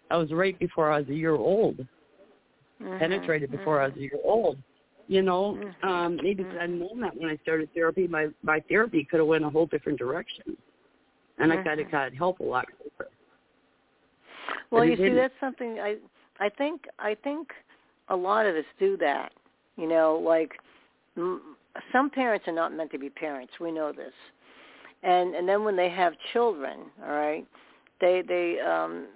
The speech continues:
Speaker 2: they don't handle things properly, and a lot of them, quite frankly, just don't give a damn en-, enough. They just simply
Speaker 1: Yeah.
Speaker 2: don't. And, and, um, then the child grows up totally dysfunctional,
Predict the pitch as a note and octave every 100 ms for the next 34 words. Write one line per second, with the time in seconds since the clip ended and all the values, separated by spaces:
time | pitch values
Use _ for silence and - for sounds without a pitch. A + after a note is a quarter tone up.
0 | - - G3+ A#3+ G#3 G3 G#3+ F#3+ D#3 D#3
1 | D3+ - D#3 D3 - A3 A#3+ A3+ G3 B3
2 | D#4 G3+ G3 - A#3 C4 - G3 F#3 G#3
3 | G3 G3 G3 G3+ A3+ A3+ A3 C#4+ A#3 D#3+
4 | C#3 B2+ A#2 C#3+ C#3+ D#3+ D3+ C#3 B2 -
5 | - E3 D#3+ F3+ G#3 G#3 F3 F3 G3 B3
6 | - _ _ _ _ _ - - - -
7 | - G3 F#3+ F#3+ F3+ F#3 F#3 F3+ E3+ E3+
8 | E3+ - - - G#3+ G#3+ F#3+ - G#3 G3
9 | F#3+ G3 F#3 F3+ E3+ D#3+ - G#3+ A3+ G#3+
10 | F3+ D#3+ E3+ - - G3 A3+ - -